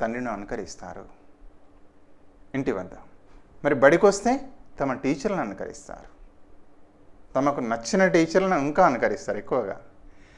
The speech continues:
అందుకే మామూలుగా రోల్ మోడల్గా ఉండాలి అంటారు. టీచర్స్ కానీ పేరెంట్స్ కానీ ఇక్కడ ఏమంటున్నారు చూడండి, రోల్ మోడల్ ఉండాలి, ఆదర్శంగా.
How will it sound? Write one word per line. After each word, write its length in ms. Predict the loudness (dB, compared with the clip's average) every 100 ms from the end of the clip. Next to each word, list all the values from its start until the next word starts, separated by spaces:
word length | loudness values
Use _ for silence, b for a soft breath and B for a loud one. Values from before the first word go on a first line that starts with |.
| b -8
అందుకే 260 | -4 -2 -2 -4 -6
మామూలుగా 300 | -6 -6 -6 -2
రోల్ 200 | 0 0 0
మోడల్గా 380 | -2 -2 -6 -10
ఉండాలి 240 | -10 -10 -12 -14
అంటారు. 300 | -16 -18 -18 -20 -20 -4
టీచర్స్ 420 | -2 0 -2 -4 -6 -4
కానీ 180 | -4 -6 -4
పేరెంట్స్ 380 | -2 -2 -4 -6
కానీ 200 | -4 -4 -6 B B B
ఇక్కడ 140 | 0 2
ఏమంటున్నారు 480 | 2 0 0 2 0 -2 -12 -18 -12
చూడండి, 260 | -8 -8 -8 0
రోల్ 200 | 2 4 4
మోడల్ 260 | 2 0 -6
ఉండాలి, 320 | -10 -12 -14 -20 -20 -20 -16 -16 -16 -20 -20 -20 -20 -20 -20 -20 -20 -20 -20 -16 -14 -2 4
ఆదర్శంగా. 540 | 4 4 2 -8 -10